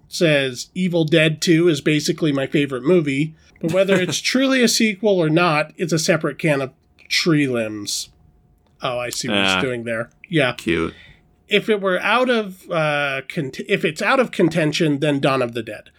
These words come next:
Speaker 1: I think Evil Dead two counts because they pretty much do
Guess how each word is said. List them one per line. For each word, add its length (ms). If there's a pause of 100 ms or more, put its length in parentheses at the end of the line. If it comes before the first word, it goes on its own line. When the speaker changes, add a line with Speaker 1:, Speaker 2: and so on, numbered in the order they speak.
(200)
Speaker 1:
I 120
think 160
Evil 180
Dead 240
two 180
counts 460
because 580 (1300)
they 180
pretty 280
much 400
do 600